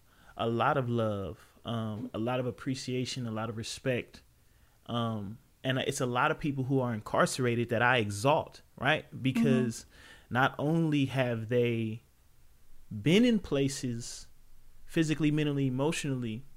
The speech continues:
Speaker 1: that a lot of people don't even know exist, right? Like, have been mistreated, have done harm, right? And have owned the fact that,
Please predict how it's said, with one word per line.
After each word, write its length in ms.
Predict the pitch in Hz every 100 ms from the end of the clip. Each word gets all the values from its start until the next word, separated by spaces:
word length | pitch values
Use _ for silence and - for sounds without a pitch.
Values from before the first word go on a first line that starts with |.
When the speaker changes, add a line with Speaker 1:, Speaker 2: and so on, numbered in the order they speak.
| - - - - - - -
Speaker 1:
that 180 | 123
a 60 | 123
lot 240 | 117 120
of 60 | 131
people 280 | - 156 147
don't 180 | 135 147
even 180 | 139
know 120 | 131 120
exist, 680 | 107 110 135 160 - - -
right? 340 | 131 160 120
Like, 240 | 104 104 -
have 300 | - 117 107
been 380 | 147 147 135 139 - - - - -
mistreated, 800 | 120 123 - - 175 165 143 135 - _ -
have 280 | - 123 104
done 200 | 127 113
harm, 540 | 156 156 156 151 147 - _ _ _
right? 260 | - 123 -
And 140 | - 123
have 280 | 113 127 117 - -
owned 320 | 165 190 175
the 100 | 135
fact 440 | 139 143 110 -
that, 280 | 127 113 101